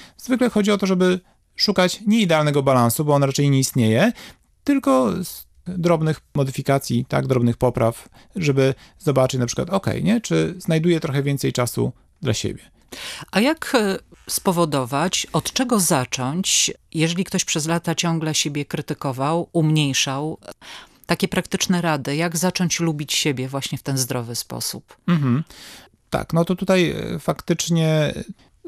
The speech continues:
Speaker 1: znów, zależy, jak bardzo to wpływa na nasze życie i jak bardzo powoduje, jak, jak dużo powoduje cierpienia, tak? Czy,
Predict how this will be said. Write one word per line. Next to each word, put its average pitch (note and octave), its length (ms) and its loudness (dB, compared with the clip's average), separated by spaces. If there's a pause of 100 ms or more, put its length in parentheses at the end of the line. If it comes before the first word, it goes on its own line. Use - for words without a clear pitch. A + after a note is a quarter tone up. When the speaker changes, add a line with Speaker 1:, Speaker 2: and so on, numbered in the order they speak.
(160)
Speaker 1:
znów, - 300 0 (100)
zależy, D#3 440 2
jak C#3+ 160 2
bardzo D3+ 340 2
to C3 100 -2
wpływa C#3+ 320 2
na C3 100 6
nasze B2+ 280 2
życie A#2 560 2
i D3+ 40 0
jak C#3+ 160 2
bardzo D#3+ 260 2
powoduje, C#3+ 760 2
jak, C#3+ 200 -2
jak C#3 180 0
dużo D#3 200 2
powoduje C#3 400 2
cierpienia, A#2+ 600 0
tak? C#3+ 240 -6
Czy, C#3 280 2